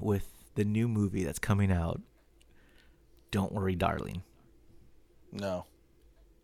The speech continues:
Speaker 1: <laughs> So
Speaker 2: Nope.
Speaker 1: Don't, Don't Worry, Darling stars Harry Styles,
Speaker 2: Mm.
Speaker 1: Florence Pugh,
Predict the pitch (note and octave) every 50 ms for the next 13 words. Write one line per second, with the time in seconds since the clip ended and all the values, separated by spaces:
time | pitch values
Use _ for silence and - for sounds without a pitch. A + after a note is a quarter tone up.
0 | - - - - _ - - - - - - - - - - - - - _ _
1 | _ - - - - - - - - - - - - - A#2 A2+ - - B2 C3+
2 | D#3 - - A#2+ G#2+ F#2 A2 B2+ F3 A#3 D4 D#4 E4+ D4+ A#3 D#3+ C3+ A2+ G2+ F#2
3 | E2+ - - F2 - - - - - - - - - - - - - - - -
4 | G2+ F#2 F#2 F2 E2+ E2+ - - - - - - - - - - - - - -
5 | - - - - - - - - - - G2 F#2+ A2 D3+ - - - - A2 G2+
6 | G#2+ C3+ C#3 - - - - - - - - - - - - - - - - -
7 | - - - F2 F#2 F2+ F2 G#2 F#2+ F#2 G#2+ C#3 - - - - - A#2 G#2+ G#2+
8 | G#2+ G#2+